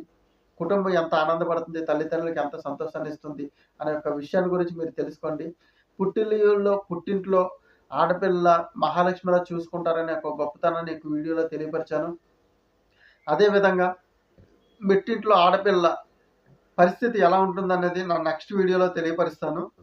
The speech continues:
ఈ యొక్క మెసేజ్ మీకు నచ్చినట్లయితే లైక్ చేసి, షేర్ చేసి, సబ్స్క్రైబ్ చేయండి.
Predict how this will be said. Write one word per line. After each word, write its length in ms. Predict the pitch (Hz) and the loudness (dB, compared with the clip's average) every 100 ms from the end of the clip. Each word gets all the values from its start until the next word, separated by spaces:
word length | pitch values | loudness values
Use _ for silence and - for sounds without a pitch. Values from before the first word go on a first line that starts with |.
| _ _ _ _ _ _ _ _ _ _ _ _ _ _ _ _ _ _ - | _ _ _ _ _ _ _ _ _ _ _ _ _ _ _ _ _ _ -2
ఈ 40 | |
యొక్క 180 | 180 175 | 0 2
మెసేజ్ 400 | 170 165 220 202 | 2 2 2 0
మీకు 140 | 196 185 | -2 -2
నచ్చినట్లయితే 640 | 165 160 180 175 170 170 | -2 -2 -2 0 0 0
లైక్ 340 | 160 156 - 196 | 0 0 0 -6
చేసి, 200 | 185 180 | -6 -4
షేర్ 280 | 165 160 | -4 -4
చేసి, 260 | 170 165 175 | -6 -6 -4
సబ్స్క్రైబ్ 640 | 156 - - 202 196 - | -4 -4 -2 -2 -2 -2
చేయండి. 340 | 170 156 151 | -2 -2 -2